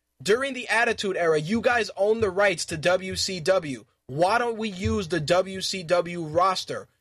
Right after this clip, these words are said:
You own the rights. The Natural Born Thrillers, Goldberg, Ric Flair, Shout-, Jeff Jarrett.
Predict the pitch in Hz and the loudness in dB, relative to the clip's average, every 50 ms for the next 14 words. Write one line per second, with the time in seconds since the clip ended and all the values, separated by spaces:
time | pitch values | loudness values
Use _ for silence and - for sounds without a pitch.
0 | _ - 143 170 185 180 - - 170 180 196 208 208 208 196 185 170 175 185 185 | _ -8 -4 -2 -2 -2 0 2 4 4 4 4 2 0 -2 -2 0 2 2 2
1 | 165 135 113 - - - - _ _ _ - 160 170 175 180 185 202 202 - 208 | 2 0 -2 -6 -10 -12 -12 _ _ _ -4 -2 2 2 4 4 4 2 0 -4
2 | 190 156 180 196 196 185 190 - - 180 185 190 180 160 143 107 101 123 - - | -2 0 2 2 2 2 0 -4 -4 0 2 2 2 2 0 -6 -8 -14 -18 -18
3 | _ _ _ - 135 131 - 175 185 190 202 196 190 156 139 135 160 151 135 110 | _ _ _ -14 -12 -4 2 2 4 4 4 4 2 0 -2 -4 -4 -2 -2 -4
4 | 98 85 107 _ _ _ _ _ _ _ _ _ _ _ _ _ _ - 123 143 | -6 -10 -14 _ _ _ _ _ _ _ _ _ _ _ _ _ _ -6 0 2
5 | 180 202 196 - - - - 202 202 196 185 175 156 139 107 87 - _ _ _ | 2 2 2 0 -6 -6 -2 2 4 4 4 4 2 0 -4 -6 -14 _ _ _
6 | _ _ _ _ _ _ _ _ _ _ _ _ _ _ _ _ _ _ _ _ | _ _ _ _ _ _ _ _ _ _ _ _ _ _ _ _ _ _ _ _
7 | _ _ _ _ _ - - - 202 196 208 190 160 143 139 127 - 175 190 208 | _ _ _ _ _ -2 0 2 2 4 2 0 -2 -6 -6 -2 0 2 2 2
8 | - 160 139 - 175 180 185 196 185 160 127 92 | 0 -4 -6 -2 0 2 4 4 2 2 0 -4